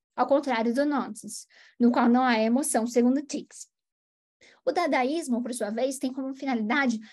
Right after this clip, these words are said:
a destruição do sentido, por meio de seus poemas sonoros, sua poesia abstrata, suas colagens e sua poesia automática.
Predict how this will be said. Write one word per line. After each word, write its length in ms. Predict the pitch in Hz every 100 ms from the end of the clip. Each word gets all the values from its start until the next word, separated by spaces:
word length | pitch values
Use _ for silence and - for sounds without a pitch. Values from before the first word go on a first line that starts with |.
| -
a 100 | 269
destruição 680 | 254 339 - 339 330 381 359
do 80 | 320
sentido, 580 | - 285 - 208 240 - _
por 120 | 254
meio 180 | 262 277
de 60 | 294
seus 120 | 277
poemas 400 | - 277 277 285
sonoros, 640 | 320 311 262 196 - - _ _ _
sua 180 | 269
poesia 360 | 254 294 262 254
abstrata, 680 | 240 - - 262 214 247 220 _ _
suas 240 | - 269 262
colagens 640 | 311 294 240 226 254 240 _ _ -
e 60 |
sua 220 | 262 277 -
poesia 500 | 285 277 247 240 240
automática. 680 | 247 269 240 220 - -